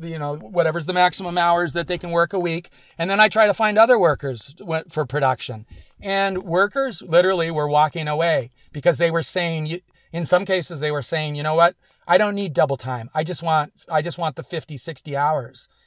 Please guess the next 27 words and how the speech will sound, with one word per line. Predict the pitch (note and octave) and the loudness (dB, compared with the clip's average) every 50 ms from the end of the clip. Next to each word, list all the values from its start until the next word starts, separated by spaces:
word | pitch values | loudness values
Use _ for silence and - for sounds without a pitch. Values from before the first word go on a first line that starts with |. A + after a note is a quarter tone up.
| _ _ | _ _
And, | F#3+ D#3+ D#3+ D3+ D3 D3 C#3+ C#3+ | -2 0 0 0 0 0 0 2
uh, | D3 D3 D3 C#3 B2 - _ _ _ _ _ _ _ _ - | 2 4 4 2 0 -2 _ _ _ _ _ _ _ _ 0
uh, | D3 C#3+ C#3 C3 C3 D3 - - | 2 4 4 2 0 -2 -6 -4
I | D#3 C#3+ | 0 0
have | C3+ B2+ | 0 2
got | - D3+ D3+ D3+ | 2 2 2 2
my | D#3 D3+ D3+ | 2 0 2
relatives | D#3 E3 F3+ F3+ F3+ - - D#3+ C#3 A#2 | 4 6 6 6 4 4 2 -2 -4 -4
and | D3 C#3+ | -6 -6
my | C#3 C#3 | -6 -6
family | C3 - E3+ E3+ E3+ D#3+ D3 | -4 -4 -4 -2 -2 -2 -2
back | C#3 C#3+ C#3 C3+ | -2 -2 -2 -2
in | - D3 | -4 -6
the | D3 D3 | -4 -2
village. | F#3 G#3 G3+ F3 C3+ C3+ | 2 4 4 4 4 2
I'm | C#3 C3 | -4 -6
sending | B2 - D#3 D#3 D#3 D#3+ | -6 -6 -6 -6 -4 -4
money | F3 G3 G3 E3+ | -4 -4 0 2
back | D#3+ D3+ C#3 - | 2 2 2 2
there. | C#3+ C3+ C3+ D#3 | -2 -4 -2 0
I'm | D#3+ D#3+ | 0 0
ready | D#3+ E3 E3+ F3 D#3 | 0 0 0 0 -2
to | D3+ | -2
work | D3 D#3+ E3 D#3 - - | 0 0 0 0 -4 -8
really, | D3 D3 D#3+ E3+ E3 D#3+ D#3+ D3+ | -10 -4 -4 -2 -2 -2 -6 -6
really | D3 D#3 D#3 D3+ D3 C#3 | -4 -4 -4 -4 -4 -6
hard." | C3 A#2 D#3 D#3 D3+ C#3+ C3 A#2+ G#2+ | -6 -4 -2 0 0 0 -2 -4 -6